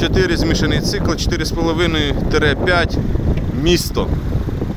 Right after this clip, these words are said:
Ось такі показники класні. Супер шумоізоляція, супер комфорт цієї машини. На цьому, друзі, все.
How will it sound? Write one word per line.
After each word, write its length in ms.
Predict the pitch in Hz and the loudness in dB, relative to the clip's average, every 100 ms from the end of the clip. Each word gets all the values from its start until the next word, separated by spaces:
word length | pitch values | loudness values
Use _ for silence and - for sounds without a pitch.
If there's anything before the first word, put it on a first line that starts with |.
| - | -2
Ось 160 | 135 160 | -2 -2
такі 220 | 175 170 | 0 0
показники 540 | 160 147 151 143 135 127 | 0 0 0 0 0 -2
класні. 360 | 110 101 - - - - - - - - - - - | 0 0 -2 -2 -4 -4 -4 -4 -8 -10 -8 -6 -4
Супер 400 | - 208 - 147 127 - - - - | -4 -4 -2 -2 -2 -2 -2 -2 -2
шумоізоляція, 840 | - 160 160 139 165 190 - 160 | -2 0 0 0 0 0 0 -2
супер 340 | 165 165 156 | -2 -4 -6
комфорт 500 | 127 139 113 110 107 - - - - - - - - - | -6 -6 -8 -8 -10 -10 -16 -12 -12 -12 -14 -16 -16 -12
цієї 260 | - 110 | -8 -8
машини. 300 | 104 - 123 - - - - - - - | -8 -10 -10 -10 -8 -6 -6 -6 -6 -6
На 100 | 135 | -4
цьому, 240 | 135 185 170 | -4 -4 -4
друзі, 260 | 170 151 | -4 -4
все. 400 | 151 - 196 233 | -4 -2 0 -2